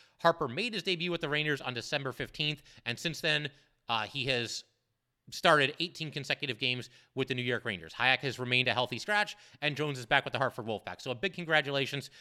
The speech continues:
uh, to Ben Harpur, and, uh, I think this is a really solid move for all parties. Harpur has to be thrilled. Again,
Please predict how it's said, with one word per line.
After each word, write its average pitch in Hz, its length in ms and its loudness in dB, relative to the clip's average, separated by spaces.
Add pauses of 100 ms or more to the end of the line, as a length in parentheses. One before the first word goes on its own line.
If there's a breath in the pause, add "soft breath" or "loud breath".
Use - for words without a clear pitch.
(200 loud breath)
uh, 107 180 -2
to 226 160 0
Ben 190 140 6
Harpur, 147 460 6 (440 soft breath)
and, 127 200 4
uh, 120 80 10
I 120 280 6
think 147 160 -4
this 127 120 -4
is 120 80 -8
a 135 60 0
really 139 380 4 (240 soft breath)
solid 196 640 4 (920)
move 175 500 6 (100)
for 135 280 2
all 139 180 4
parties. 113 400 2
Harpur 156 280 6
has 156 200 8
to - 60 -10
be 127 100 -4
thrilled. 151 460 0 (300 soft breath)
Again, 120 380 0